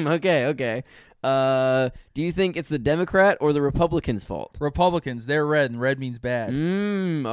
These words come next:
Speaker 1: okay. We got lo-, got a lot of takes here. Um, do you think the Democrats should push harder for it?
Speaker 2: No, we need unity in this country. <laughs>
Speaker 1: Cool. Those are all the questions I have, and I think you've described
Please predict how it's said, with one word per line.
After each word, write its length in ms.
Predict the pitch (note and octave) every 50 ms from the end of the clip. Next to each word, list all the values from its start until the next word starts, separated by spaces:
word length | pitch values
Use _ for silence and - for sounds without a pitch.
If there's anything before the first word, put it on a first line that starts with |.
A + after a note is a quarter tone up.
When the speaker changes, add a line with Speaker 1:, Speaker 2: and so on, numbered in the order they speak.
| C3+
Speaker 1:
okay. 340 | E3 - F3 D#3+ D#3+ E3+ F#3+
We 100 | F3+ D3+
got 300 | C#3 C#3 C3+ C3 A#2 -
lo-, 140 | B2 C3 A#2+
got 140 | C#3 C#3+ C#3+
a 40 | C#3+
lot 180 | C#3 D3 D3
of 60 | A2+ -
takes 280 | - D#3 D3+ C3 -
here. 280 | - A2+ F#2 D#2+ D#2 - - _ _ _ _ _ _ -
Um, 580 | C3 C#3+ C#3+ C#3+ C#3 C#3 C#3 C#3 C#3 B2+ - - _ _ _ - _ _ -
do 120 | B2 C#3+
you 100 | F3 G3
think 240 | F#3 - G#3 G#3 E3+
the 60 | F3+
Democrats 600 | D#3 F#3 F#3+ F#3+ F#3 - - E3+ D#3+ D#3 - -
should 220 | - - F3 D#3
push 240 | - - - - - -
harder 400 | - - G3 G3+ G#3 F3+ D3 A#2+
for 280 | - B2 A2+ G2 F2+
it? 100 | E2+ - - - - _ _ _ _ _ _ _ _ _ _ _ _ _ _
Speaker 2:
No, 300 | D3 E3 F#3+ F3+ D3+ C3 A#2+
we 140 | B2 C3 C3+
need 140 | E3 D#3+ D3+
unity 380 | D3 D#3 F3+ F#3 F3+ C#3+ B2+ B2
in 60 | - -
this 160 | - - -
country. 360 | - F4 B3 A#3+ - B4 F4 E4+
<laughs> 220 | - F4 - F4+ F4 - F4+ - - F4 F#4+ - - - - - - - - - D#4+ E4+ C#4+ G#3+ - -
Speaker 1:
Cool. 200 | B3 B3 A#3 F#3
Those 220 | F#3 G#3 G3 F#3+
are 60 | G#3+
all 120 | A3 A3 G#3+
the 80 | G3+
questions 420 | G3+ - G#3+ G3+ F#3+ - F#3+ F3 E3
I 100 | E3 E3+
have, 300 | E3 F3+ F#3 F#3+ F#3+ E3
and 80 | D#3+ D#3
I 80 | D#3
think 180 | D3+ F3 D#3+ C3
you've 180 | E3 D#3+ C#3+
described 640 | B2 D#3 D3 - - - E3+ E3 E3 D#3+ D#3+ D3 C#3